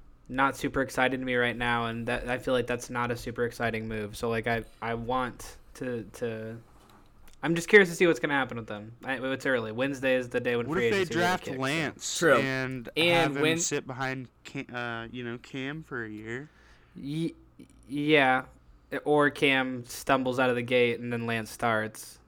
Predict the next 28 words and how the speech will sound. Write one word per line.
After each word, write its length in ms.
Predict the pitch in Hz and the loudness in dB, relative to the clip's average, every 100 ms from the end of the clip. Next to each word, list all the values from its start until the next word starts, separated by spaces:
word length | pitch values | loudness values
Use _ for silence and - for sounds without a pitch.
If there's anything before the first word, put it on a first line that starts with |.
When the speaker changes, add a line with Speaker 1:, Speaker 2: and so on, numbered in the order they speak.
| - | -2
Speaker 1:
Like, 240 | 135 131 | 4 4
Speaker 2:
Yeah. 240 | 127 131 101 | 4 2 8
Speaker 1:
I, 60 | |
I 40 | 160 | 10
don't 180 | 151 127 | 8 6
want 240 | 139 143 | 4 4
that 160 | 127 120 | 2 2
to 80 | 120 | 2
happen, 440 | 120 120 120 120 | 4 4 2 -2
but 340 | 117 113 113 - - - - - | 0 0 -2 -8 -20 -20 -20 -2
Cam's 280 | 156 156 147 | 2 4 4
in 80 | |
his 140 | 135 - | 0 0
thirties, 580 | 160 139 139 131 127 123 | 2 2 4 2 0 -2
and 360 | 120 120 120 - - _ _ _ _ 113 | -4 -4 -8 -12 -20 _ _ _ _ -4
I 120 | 123 | -2
don't 120 | 117 | -2
know. 220 | 214 110 - _ _ _ _ _ _ _ _ _ _ _ _ | -4 -8 -14 _ _ _ _ _ _ _ _ _ _ _ _
Speaker 3:
That 160 | 131 131 | -12 -2
kid's 280 | 214 226 180 | 4 4 6
a 60 | |
Speaker 1:
I 40 | 127 | 2
Speaker 3:
specimen, 680 | - 143 143 - 123 113 | 2 0 0 0 -4 -6
dude, 260 | 107 110 110 | -4 -4 -4
Trey 220 | 135 123 | -4 -2
Lance. 400 | 123 120 127 143 | 0 -2 -4 -4
Speaker 1:
Mm-hmm. 840 | 147 147 - _ _ _ _ - 131 | -6 -6 -12 _ _ _ _ -16 -12
Mm-hmm. 220 | 135 147 | -8 -10